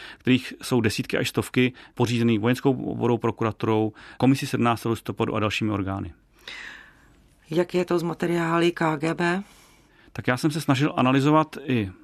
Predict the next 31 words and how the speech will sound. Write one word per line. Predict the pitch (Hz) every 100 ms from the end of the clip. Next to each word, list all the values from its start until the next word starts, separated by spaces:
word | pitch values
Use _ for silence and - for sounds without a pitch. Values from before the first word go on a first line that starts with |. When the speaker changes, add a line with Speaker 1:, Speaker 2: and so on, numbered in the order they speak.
| _ -
Speaker 1:
tento | 107 107 135
jev. | 143 170 - - - - - - 113
Nicméně | 113 - 135 139 143 135 - _
K | 120 113
G | 127
B | 131 139 143 143
zde | 117 127
nepůsobila, | 127 - - - 127 135
nebo | 131 113
nejsou | 127 160 151
důkazy | 127 143 135 143 135
přímo | - 131 131
ve, | 123 -
ve | -
vztahu | 127 - 135
k | 120
demonstraci | 110 120 135 135
sedmnáctého | - 127 127 123 110
listopadu, | - 113 131 143 170
o | -
kterou | - 123
se | 123
jenom | 110
zajímali. | 104 107 117 139 156 156 - - -
Oni | - 135
v |
té | - 120
době | 120 120
řešili | 110 - 127 131 131 - - -
výhled | - 113 120 135 135
spolupráce | - 127 131 127 127 - 139